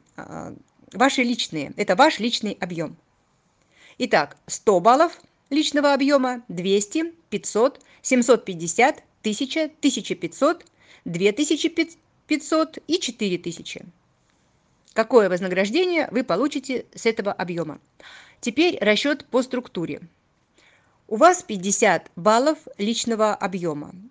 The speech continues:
Вы зарегистрировали трёх партнёров. Объём первого — сорок баллов, второго — шестнадцать,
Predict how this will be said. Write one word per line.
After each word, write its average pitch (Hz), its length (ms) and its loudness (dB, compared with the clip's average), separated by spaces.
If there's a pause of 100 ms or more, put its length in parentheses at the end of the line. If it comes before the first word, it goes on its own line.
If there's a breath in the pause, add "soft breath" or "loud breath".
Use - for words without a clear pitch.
(120)
Вы 277 220 4
зарегистрировали 254 1000 -2 (140)
трёх 247 360 0
партнёров. 175 640 0 (540 soft breath)
Объём 240 440 4
первого — 175 680 -2 (760)
сорок 214 420 2
баллов, 302 340 4 (300)
второго — 214 600 4 (220)
шестнадцать, 202 760 -4